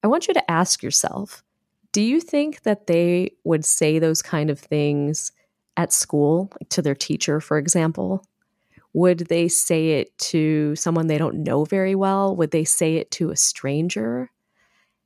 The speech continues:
The answer is probably not. And so the one thing that we can think about is we have created an environment of safety and security where our kids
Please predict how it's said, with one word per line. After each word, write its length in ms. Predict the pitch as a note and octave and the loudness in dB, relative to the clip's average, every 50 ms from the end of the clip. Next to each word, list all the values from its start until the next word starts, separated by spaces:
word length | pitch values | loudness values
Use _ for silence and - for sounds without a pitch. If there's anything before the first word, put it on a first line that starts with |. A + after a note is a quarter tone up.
| _ - | _ 0
The 200 | - G3+ - - | 0 0 0 2
answer 380 | A3 A3+ B3+ D#4 F4+ - - G#4+ | 2 2 2 2 0 0 0 2
is 140 | F#4 - - | 2 0 -2
probably 960 | - - - - F3+ E3 E3 E3 F3 E3 E3 - D#3+ D#3 D3+ D3+ D3+ D3+ - _ - | -4 -8 -4 0 2 2 4 4 2 0 0 0 0 2 2 2 0 -2 -4 _ -8
not. 640 | E3 - C#3 C3+ B2 - - - _ - - - - _ _ _ _ _ _ _ _ _ _ _ _ - | -6 -4 -2 -2 -4 -4 -6 -8 _ -6 -6 -6 -6 _ _ _ _ _ _ _ _ _ _ _ _ 0
And 360 | F#3 F3+ F3 F3 F3 F3 - | 2 2 4 4 2 2 0
so 200 | - - G3 F#3 | 0 2 2 2
the 300 | F#3 F3 F3 - - F#3+ | 2 0 -2 -4 -6 -2
one 300 | F3+ F#3+ G#3+ A#3+ C#4+ E4 | 0 2 2 2 2 0
thing 240 | E4+ - C4+ C4+ C4+ | 0 2 2 2 2
that 140 | A#3 - - | 2 0 2
we 80 | F#3+ | 0
can 160 | - - E3+ D#3+ | 0 2 0 0
think 260 | - - D#3 D#3 - | 0 0 -2 0 0
about 380 | D#3+ D3+ C#3+ C#3+ D3 C#3+ C#3+ - - | 0 0 2 2 2 2 0 0 -2
is 420 | D3+ C#3+ - - D#3 D#3 D3 - - | -2 0 0 0 0 0 -2 -4 -4
we 200 | - E3+ F3 F#3+ | -2 -2 0 0
have 260 | F3 F#3+ F3+ F3 E3+ | 0 0 0 0 -2
created 840 | - - - - F#3 E3 E3 D#3 D#3+ F3+ F#3+ B3+ C4 C4 C4 B3 - - - | -4 -8 -4 -2 0 0 0 0 0 0 0 0 2 0 0 0 -2 -4 -2
an 120 | F3+ F3+ F3 | 0 2 2
environment 800 | E3 E3 D3 C#3+ C#3 C#3 C#3+ C#3+ C#3+ D3 D3+ D3 D3+ D#3+ - - _ - | 2 2 0 0 0 0 0 0 0 0 0 0 0 -2 -4 -8 _ -4
of 300 | D#3+ D3 D3+ D3+ D3 D#3 _ _ - | -2 -2 -2 -2 -4 -6 _ _ -4
safety 880 | - - - - C#3+ C3 C#3+ - - - - G3 F#3 F#3 F#3 F#3 F#3 - | -2 0 2 2 2 0 0 -4 -4 -2 -2 0 0 0 0 -2 -2 -2
and 140 | - E3+ D#3+ | -2 -2 0
security 840 | - - E3 E3 - - - D3 C#3 C#3 D3+ D3+ F3+ G3 G#3 G#3+ | 0 0 -2 -4 -4 -4 -2 0 2 2 2 0 0 -2 -2 -2
where 220 | G#3+ F#3 F3+ - - | 0 0 0 0 0
our 140 | F#3+ A3+ D#4 | 0 -2 -2
kids 520 | - - - A#3 G3+ G3+ G3+ G#3 - - | -4 -2 0 0 0 0 -2 -4 -12 -14